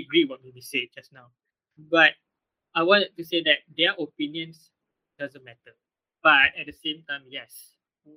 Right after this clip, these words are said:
their comments could affect the mentality of the, of those people lah. And I suppose at the same time, at the same time, because what I said earlier, haters gonna hate, I feel like it's almost,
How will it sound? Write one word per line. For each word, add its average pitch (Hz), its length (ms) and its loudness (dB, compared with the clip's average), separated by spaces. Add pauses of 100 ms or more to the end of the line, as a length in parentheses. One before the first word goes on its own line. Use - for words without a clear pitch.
(120)
their 139 220 0
comments 151 460 -8 (100)
could 147 180 -10
affect - 380 -8 (380)
the 139 80 -20
mentality 127 560 -18
of 123 180 -16
the, 120 140 -20 (560)
of 135 80 -20 (100)
those 139 260 -8
people 143 280 -20
lah. 135 160 -18 (500)
And 160 120 -6
I 147 40 2
suppose 165 400 -6
at 139 100 -8
the 143 60 -10
same 151 380 -8
time, 156 320 -4 (420)
at 165 140 0
the 160 80 -10
same 170 260 -6
time, 175 220 0
because 147 400 -2
what 151 160 -2
I 139 100 4 (100)
said 156 240 -4
earlier, 147 340 -8 (100)
haters 147 340 -14
gonna 131 300 -6
hate, 160 200 -6 (520)
I 165 60 -10
feel 175 180 -4
like 165 80 -2
it's - 140 -6
almost, 151 520 -12